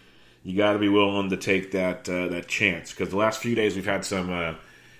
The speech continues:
we've had some, some punts we really liked, really, really liked. Yesterday, Savali, big fan of, worked great. We've had a couple other ones that have worked really, really well.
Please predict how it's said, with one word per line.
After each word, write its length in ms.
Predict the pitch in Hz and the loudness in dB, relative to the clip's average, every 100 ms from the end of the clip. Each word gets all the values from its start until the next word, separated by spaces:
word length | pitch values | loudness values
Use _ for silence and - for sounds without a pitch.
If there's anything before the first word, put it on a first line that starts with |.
| - | -8
we've 160 | - | -2
had 260 | 107 104 101 | 2 2 0
some, 680 | - 104 92 90 85 80 - _ _ - | -2 -2 0 -2 -6 -14 -18 _ _ -10
some 200 | 98 92 | -8 -4
punts 340 | - 110 - | -2 -2 -2
we 80 | 101 | -4
really 280 | 92 98 95 | 0 0 0
liked, 380 | 87 76 - - 90 | 0 -4 -10 -16 -4
really, 200 | 104 98 | 0 2
really 180 | 95 82 | 2 2
liked. 100 | 98 | 0
Yesterday, 320 | 98 104 98 | 0 0 -2
Savali, 520 | - 90 92 95 87 | -2 0 2 2 2
big 200 | 98 95 | -2 -2
fan 240 | 98 92 | -2 0
of, 160 | 92 85 - - - - | 0 -2 -12 -20 -18 -4
worked 300 | 92 - - | -2 -2 0
great. 220 | 92 85 | 0 0
We've 100 | 85 | -2
had 140 | 101 | -2
a 40 | 90 | 0
couple 380 | 104 92 95 | -2 -2 0
other 140 | 92 90 | 2 2
ones 180 | 87 85 | -2 -6
that 60 | |
have 100 | 80 | -2
worked 220 | 90 85 | -2 -2
really, 260 | 90 101 95 | -2 0 2
really 240 | 92 90 | 2 0
well. 420 | 87 92 87 78 | 0 0 0 -4